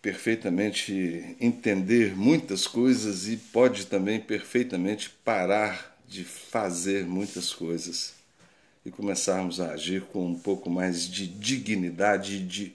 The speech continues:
humildade e de, de responsabilidade de verdadeiros filhos de Deus. Só essa questão de Deus é que poderá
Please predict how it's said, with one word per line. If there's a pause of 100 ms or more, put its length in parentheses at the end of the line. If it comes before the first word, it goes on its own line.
humildade
e
de, (600)
de
responsabilidade
de
verdadeiros
filhos
de
Deus. (720)
Só (760)
essa
questão
de
Deus
é
que (240)
poderá